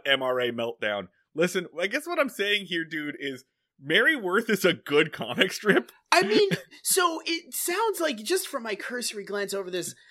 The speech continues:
Speaker 2: the fun of Mary Worth is just having a window into just absolute carnage in people's
Speaker 1: <laughs>
Speaker 2: lives,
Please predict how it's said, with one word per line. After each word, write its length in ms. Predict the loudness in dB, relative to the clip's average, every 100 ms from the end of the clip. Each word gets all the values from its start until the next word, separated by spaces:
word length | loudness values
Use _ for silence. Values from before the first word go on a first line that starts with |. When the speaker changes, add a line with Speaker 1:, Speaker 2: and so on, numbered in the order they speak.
| -14
Speaker 2:
the 200 | -2 0
fun 420 | 0 2 4 6 4
of 160 | 0
Mary 340 | -2 0 2 0
Worth 440 | 0 -4 -4 -10 _ -20 _ -6
is 580 | -4 -2 -4 -6 -6 -12 _ _ _ -10
just 320 | -6 -6 -4
having 380 | 0 2 2 -2
a 60 |
window 520 | 0 2 2 2 2 2
into 220 | -2 -4 -6
just 260 | -8 -8 -2 0
absolute 680 | 0 0 -2 -4 -4 -6
carnage 680 | -8 -6 -4 -4 -6 -4 -4 -2
in 140 | -2
people's 420 | 0 2 2 2
Speaker 1:
<laughs> 20 | 4
Speaker 2:
lives, 420 | 4 4 0